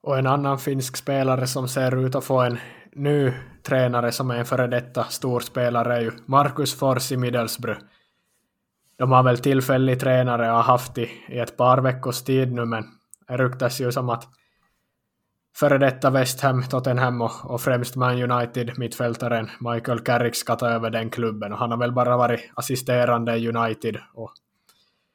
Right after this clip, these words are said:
men allt tyder på att han nu ska få ett, ett jobb som huvudtränare i Middlesbrough.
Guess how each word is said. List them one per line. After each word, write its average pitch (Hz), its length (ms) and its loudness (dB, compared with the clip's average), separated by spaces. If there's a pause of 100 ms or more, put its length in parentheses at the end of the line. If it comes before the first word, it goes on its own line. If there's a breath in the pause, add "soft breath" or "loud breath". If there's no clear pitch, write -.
(380)
men 131 160 2
allt 131 260 6
tyder 131 260 4
på 131 120 2
att 120 140 4
han 120 140 4
nu 120 100 -2
ska - 220 -2
få 120 200 0
ett, 113 200 -4 (1120)
ett 147 200 0
jobb 147 200 6
som 147 200 2
huvudtränare 123 720 2
i 117 60 -2
Middlesbrough. 113 760 -4